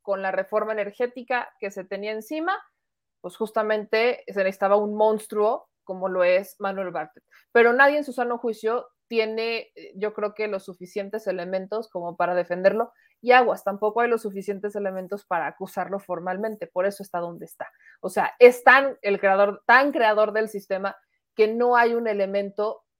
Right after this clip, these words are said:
que lo haya llevado a una acusación formal, porque con todo de lo que se le señala no se le puede comprobar. Ese es el tema de Manuel Bartlett. Entonces, bien lo dices. Y yo justamente hablando, ya, ya que entraste en el tema de, de la inundación,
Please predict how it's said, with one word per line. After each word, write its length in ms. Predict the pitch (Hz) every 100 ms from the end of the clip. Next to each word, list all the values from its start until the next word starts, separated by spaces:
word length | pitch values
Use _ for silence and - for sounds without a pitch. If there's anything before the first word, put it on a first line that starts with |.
| _ _ -
que 120 | - 220
lo 180 | 214
haya 220 | 220 220 226
llevado 380 | 196 196 196
a 60 | 208
una 140 | 208
acusación 640 | 190 - 190 185 - 190 196
formal, 560 | 208 196 202 202 302 - _ _ _ _ _
porque 720 | - 202 202 196 190 220 - _ _
con 260 | 202 202
todo 300 | - 262 269
de 100 | 277
lo 160 | 233 214
que 100 | 208
se 140 | 208
le 80 | 196
señala 400 | 196 202 220 233
no 160 | 226 226
se 120 | 226
le 120 | 196
puede 280 | - 196 185
comprobar. 480 | 165 160 156 139 - _ -
Ese 220 | 269 262
es 80 | 247
el 160 | 202
tema 220 | 208 202 190
de 80 |
Manuel 260 | 180 175 170
Bartlett. 320 | 156 160 175
Entonces, 440 | 196 202 247 285 - _ - -
bien 280 | 262 330
lo 100 | 370
dices. 440 | 339 320 226 - _ _ _ _ _
Y 120 | 277
yo 140 | 262 349
justamente 440 | 403 403 359 330
hablando, 320 | 302 311 302
ya, 120 | 269 247
ya 160 | 233
que 80 | 262
entraste 320 | 254 254 254
en 60 | 247
el 100 | 226
tema 280 | 240 208 -
de, 300 | 180 180 170
de 160 | 180
la 140 | 180 175
inundación, 640 | 190 196 220 - 262 254